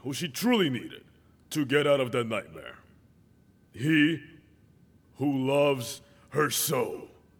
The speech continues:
And listen very well to what I'm saying. Your tribulations will define your properties.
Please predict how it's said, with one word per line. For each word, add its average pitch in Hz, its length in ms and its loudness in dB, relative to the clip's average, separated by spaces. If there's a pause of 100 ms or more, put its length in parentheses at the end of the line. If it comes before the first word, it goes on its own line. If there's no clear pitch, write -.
(560)
And 139 140 0
listen 190 280 4
very 208 320 6
well 202 180 4
to 175 100 -4
what 180 120 2
I'm 165 120 0
saying. 147 360 0 (560)
Your 214 320 6
tribulations 214 1200 0 (460)
will 147 160 0
define 143 720 2
your 117 180 -4
properties. 98 960 -6